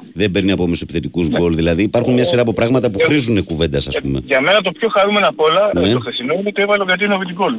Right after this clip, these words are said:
Speaker 2: Μήπως και λυθεί.
Speaker 1: Ναι.
Speaker 2: Το, στο είχα πει και το, το νομίζω το έχω, το έχουμε ξαναπεί ότι και ο Τσούμπερ κάπως έτσι ξεκίνησε. Έβαλε ένα με τον Ιωνικό, μετά έβαλε άλλο ένα και λύθηκε και έκανε τη χρονιά που, και πώς τώρα που κάνει τέτοιο. Ε, μα, μα, αυτό, αυτά λείπουνε.
Speaker 1: Έγινε.
Speaker 2: Του Πινέδα,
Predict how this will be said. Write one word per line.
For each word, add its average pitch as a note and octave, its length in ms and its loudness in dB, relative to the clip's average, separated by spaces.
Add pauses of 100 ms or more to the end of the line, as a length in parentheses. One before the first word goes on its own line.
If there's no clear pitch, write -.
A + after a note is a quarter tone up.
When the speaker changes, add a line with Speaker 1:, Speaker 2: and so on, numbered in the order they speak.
Speaker 2:
Μήπως G3 300 -2
και - 100 -4
λυθεί. F3+ 360 -2 (140)
Speaker 1:
Ναι. F#2+ 240 0 (220)
Speaker 2:
Το, F#3+ 260 0
στο - 180 0
είχα F#3+ 120 4
πει G#3 140 -2
και G3 140 0
το, F#3 120 2
το E3+ 120 -2
νομίζω F3+ 220 -4
το F#3 100 0
έχω, F#3 180 -12
το F3+ 140 -6
έχουμε F3+ 220 -2
ξαναπεί E3 340 0
ότι C#3+ 220 -2
και C3 80 -4
ο A#2+ 60 0
Τσούμπερ D#3+ 300 -2
κάπως - 280 0
έτσι - 180 -4
ξεκίνησε. A#2+ 360 -4
Έβαλε D#3+ 240 2
ένα E3 140 2
με D#3 60 2
τον C#3 160 0
Ιωνικό, A#2 300 -2
μετά F3+ 160 0
έβαλε F3 240 2
άλλο D3 140 4
ένα G#3 160 2
και G3+ 120 -4
λύθηκε F#3 400 0 (560)
και A3+ 80 0
έκανε A3 200 2
τη G3 80 -2
χρονιά G3+ 300 2
που, G3 260 -2
και G#3 120 0
πώς A3 260 2
τώρα G#3+ 300 4
που A3+ 100 -16
κάνει G3 640 0
τέτοιο. F#3+ 280 -6 (440)
Ε, - 300 0
μα, - 160 -6
μα, - 160 -6 (440)
αυτό, - 180 0 (200)
αυτά B3 200 -2
λείπουνε. B2 300 -6 (320)
Speaker 1:
Έγινε. B2 240 2
Speaker 2:
Του A#2 420 -4
Πινέδα, D#3+ 520 2